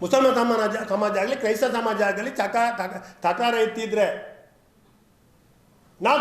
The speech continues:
ಗಪ್ಚುಪ್ಪಲ್ಲಿ ಸುಮ್ಮನೆ ಕೂತಿದ್ದೇವೆ. ಯಾರು ಆ ಥರ ಪರವಾಗಿಲ್ಲ, ಮಾತಾಡ್ತಾನೆ ಇಲ್ಲ ನಮ್ಗೆ. ಇವತ್ತು ಧರ್ಮದ ವಿಚಾರ ಬರೋದು ದೊಡ್ಡ ಕಾಂಪ್ಲಿಕೇಟೆಡ್. ಅದು ಹೀಗಿರುವಾಗ ಇವ್ರಿಗೆ, ಇವ್ರ ಹತ್ರ ಯಾರು ಕೇಳಿದ್ದಾರೆ?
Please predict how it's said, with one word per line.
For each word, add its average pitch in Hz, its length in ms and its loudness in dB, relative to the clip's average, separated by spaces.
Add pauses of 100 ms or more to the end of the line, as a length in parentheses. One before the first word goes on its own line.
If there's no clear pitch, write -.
ಗಪ್ಚುಪ್ಪಲ್ಲಿ 330 560 4
ಸುಮ್ಮನೆ 294 380 2
ಕೂತಿದ್ದೇವೆ. 277 460 0
ಯಾರು 277 240 4
ಆ 277 100 4
ಥರ 269 200 0
ಪರವಾಗಿಲ್ಲ, 277 400 0
ಮಾತಾಡ್ತಾನೆ 240 500 -4
ಇಲ್ಲ 226 180 -4
ನಮ್ಗೆ. 180 240 -4 (680)
ಇವತ್ತು 240 240 4
ಧರ್ಮದ 262 380 4
ವಿಚಾರ 262 180 2 (100)
ಬರೋದು 240 280 0
ದೊಡ್ಡ 262 140 2
ಕಾಂಪ್ಲಿಕೇಟೆಡ್. 240 760 0
ಅದು 143 120 -10 (1900)
ಹೀಗಿರುವಾಗ 302 420 4
ಇವ್ರಿಗೆ, 285 340 0
ಇವ್ರ 277 120 4
ಹತ್ರ 294 160 0 (100)
ಯಾರು 285 220 2
ಕೇಳಿದ್ದಾರೆ? 240 400 -2